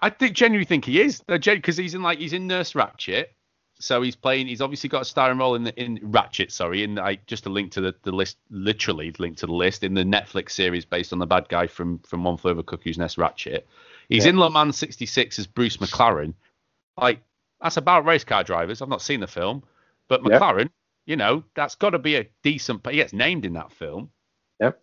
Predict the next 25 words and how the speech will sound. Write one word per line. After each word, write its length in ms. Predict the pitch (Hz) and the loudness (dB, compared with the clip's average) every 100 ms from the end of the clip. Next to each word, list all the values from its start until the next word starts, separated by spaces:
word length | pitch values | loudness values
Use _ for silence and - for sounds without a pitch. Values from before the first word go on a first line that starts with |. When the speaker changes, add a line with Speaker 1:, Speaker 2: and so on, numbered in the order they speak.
| _ | _
Speaker 1:
Well, 120 | 151 143 | 0 4
I'm 140 | 185 | 4
gonna, 300 | 214 196 165 - | 2 0 -2 -2
I'm 120 | 151 | -4
gonna 160 | 208 170 | -2 -2
throw 220 | - 160 | 2 4
out 180 | 160 151 | 6 4
here 120 | 131 | 2
right 200 | 143 127 | 2 0
now. 400 | 139 110 82 117 _ _ _ _ | -2 -2 -4 -10 _ _ _ _
You 280 | 110 185 233 | 0 4 4
heard 240 | 185 185 160 | 6 6 4
it 100 | 135 | 2
here 220 | 156 151 | 2 2
first 720 | - 175 87 92 - - _ _ - | 0 -2 -2 -4 -10 -20 _ _ -6
on 120 | 127 | 2
that 180 | 156 127 | 2 4
Movie 240 | 143 131 | 2 2
List 200 | 92 - | -2 -4
podcast. 560 | 87 82 - - - - _ _ _ _ - | -8 -8 -10 -14 -14 -20 _ _ _ _ -2
Benjamin 360 | 165 180 151 | 0 2 2
Rigby, 520 | 135 160 - 82 113 147 _ _ _ _ _ _ - | 2 0 -4 -8 -8 -12 _ _ _ _ _ _ -6
future 300 | 98 - 127 | -6 0 0
Oscar 260 | 165 - | 0 -2
winner. 220 | 120 85 | -4 -4